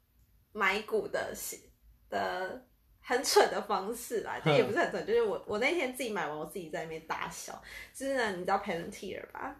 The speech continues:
Speaker 2: 哼。
Speaker 1: 对，然后因为他的，他的，因为我有买到最低，差不多九十块那边，
Speaker 2: 哼。
Speaker 1: 九块、十块那边，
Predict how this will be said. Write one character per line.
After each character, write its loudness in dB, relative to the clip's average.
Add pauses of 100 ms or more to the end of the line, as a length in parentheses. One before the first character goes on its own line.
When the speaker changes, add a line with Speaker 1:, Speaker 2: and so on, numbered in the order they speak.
(120)
Speaker 2:
哼。 4
Speaker 1:
对， 0
然 -2
后 -2
因 -2
为 0
他 0
的， -4 (180)
他 -2 (380)
的， -2
因 2
为 8
我 10
有 4
买 -2
到 0
最 -2 (100)
低， -20
差 -10
不 -6
多 -8
九 -10
十 -12
块 -16 (120)
那 -20 (100)
边， -18
Speaker 2:
哼。 4
Speaker 1:
九 0
块、 -10
十 -12
块 -16
那 -18
边， -18